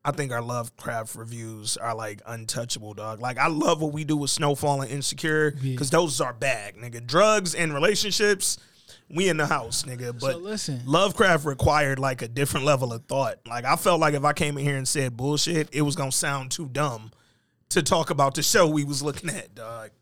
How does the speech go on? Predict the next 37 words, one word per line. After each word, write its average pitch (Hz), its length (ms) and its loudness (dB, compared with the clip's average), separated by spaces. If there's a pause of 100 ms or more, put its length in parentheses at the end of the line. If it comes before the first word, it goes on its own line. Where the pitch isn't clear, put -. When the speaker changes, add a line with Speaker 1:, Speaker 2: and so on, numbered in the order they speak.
(100)
Speaker 2:
Uh, 135 720 -10 (640)
I 143 120 -6
get 147 280 -4
that. 120 240 -10 (160)
I, 143 40 -10
Speaker 1:
Yeah. 131 460 -6
Speaker 2:
I, - 40 -18
and 135 140 -4
I 135 60 -6
think 139 260 -6
we 147 100 -4
did 135 220 -6
a 123 100 -4
really 135 300 -4
good 127 200 -8
job. 127 480 -8
Shout 139 180 -6
out 131 160 -8
to, 131 280 -8 (140)
to 135 120 -8
those 127 320 -4
who 131 140 -2
was, 123 200 -6
like, 123 180 -10
sharing 131 360 -6
those 131 260 -6
to 139 100 -8
people. 135 320 -4
Speaker 1:
Yeah, 151 200 4
Speaker 2:
And, 127 140 -2
Speaker 1:
yeah. 147 200 0
Speaker 2:
and 135 220 -6
that 139 160 -6
means 131 240 0
a 120 60 -8
lot. 120 280 -6 (540)
Um, 127 520 -8